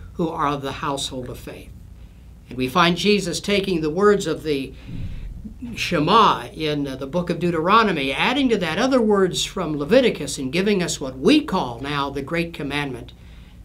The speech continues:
to love the Lord our God with all our heart, soul, strength, and mind, and our neighbor as ourselves.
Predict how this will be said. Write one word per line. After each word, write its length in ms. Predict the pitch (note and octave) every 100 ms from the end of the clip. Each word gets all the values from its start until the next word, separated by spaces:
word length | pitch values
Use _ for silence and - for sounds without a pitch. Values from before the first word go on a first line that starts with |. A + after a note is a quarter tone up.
| -
to 100 | -
love 240 | C3+ G3 G3
the 100 | F#3
Lord 220 | F#3 F3+
our 160 | F3
God 320 | D#3+ F3+ F3 D#3+
with 140 | D#3
all 180 | E3+ D#3+
our 140 | D3
heart, 300 | D3 F#3+ F#3+
soul, 240 | - F3 E3+
strength, 400 | - F3+ F3 F3
and 140 | D#3+
mind, 440 | D#3+ E3 D#3+ C#3+ - -
and 460 | G#3+ A3 A3+ G#3 -
our 280 | G3+ G3+ G3+
neighbor 540 | F#3 F3+ C#3 - - - - - - - - - -
as 200 | C3 B2
ourselves. 800 | A#2 A2 D3+ A#2 - - -